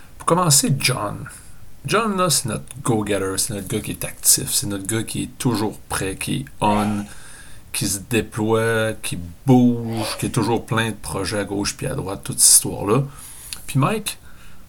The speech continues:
c'est notre gars qui est un petit peu plus à l'intérieur, qui écoute ses sentiments, qui est un petit peu plus calme. Mike, on l'aime bien parce que c'est lui qui permet d'utiliser nos fonctions sociales de la vie. Donc, il est à l'écoute,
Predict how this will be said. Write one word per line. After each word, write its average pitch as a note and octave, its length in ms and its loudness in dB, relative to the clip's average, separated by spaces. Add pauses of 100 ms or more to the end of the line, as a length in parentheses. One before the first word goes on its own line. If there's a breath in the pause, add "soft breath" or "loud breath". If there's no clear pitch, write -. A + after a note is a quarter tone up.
(120)
c'est - 140 2
notre A#2+ 180 2
gars D3+ 180 6
qui C#3 140 -2
est A#2+ 100 0
un A2+ 80 0
petit - 160 -2
peu B2+ 120 0
plus - 360 4 (880)
à A2+ 120 0
l'intérieur, G#2 680 0
qui - 120 -4
écoute - 180 -4
ses G2 140 0
sentiments, - 500 2 (380)
qui - 80 -8
est - 80 -8
un - 80 -4
petit - 140 0
peu - 100 -6
plus - 220 0
calme. A2+ 340 2
Mike, D3 340 2
on A2 80 2
l'aime G2+ 260 2
bien C3+ 220 4
parce C#3 200 0
que A2 120 -2
c'est A2 320 2
lui G#2+ 560 -6
qui C3 140 -8
permet G2+ 340 -4
d'utiliser G2+ 500 -4
nos G#2 140 -4
fonctions - 600 -2
sociales - 640 0
de C3 60 -6
la - 100 -4
vie. - 160 -6
Donc, G2+ 340 -6 (800 loud breath)
il G2+ 60 -6
est - 120 -6
à F#2+ 60 0
l'écoute, G2+ 500 2